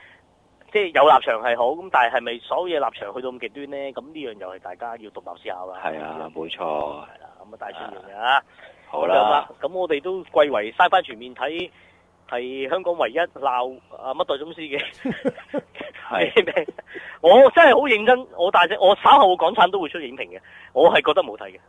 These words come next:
Speaker 2: 嗯，係，三，
Speaker 1: 同埋
Speaker 2: 我哋
Speaker 1: 我自己
Speaker 2: 三個人都覺得啊。
Speaker 1: 係啦，同埋我自己我擺呢，我其實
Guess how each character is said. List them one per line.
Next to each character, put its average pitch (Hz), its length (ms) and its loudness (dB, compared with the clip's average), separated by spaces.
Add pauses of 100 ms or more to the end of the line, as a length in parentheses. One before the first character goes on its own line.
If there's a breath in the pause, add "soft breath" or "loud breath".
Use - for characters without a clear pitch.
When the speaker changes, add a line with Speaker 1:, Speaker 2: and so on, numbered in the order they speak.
Speaker 2:
嗯， 131 240 -14
係， 104 200 -8 (220)
三， 127 200 0
Speaker 1:
同 113 100 0
埋 107 60 2
Speaker 2:
我 131 60 8
哋 135 160 2 (380)
Speaker 1:
我 151 120 4
自 139 140 2
己 170 60 0
Speaker 2:
三 165 120 4
個 196 60 2
人 101 160 -8
都 120 140 -6
覺 98 180 -4
得 - 200 -4
啊。 87 400 -8
Speaker 1:
係 139 80 2
啦， 160 160 6 (180)
同 156 100 0
埋 143 100 6
我 185 80 4
自 - 80 -8 (100)
己 196 140 2
我 202 100 8
擺 131 300 4
呢， 175 260 0
我 151 140 0
其 123 160 -10
實 127 160 -6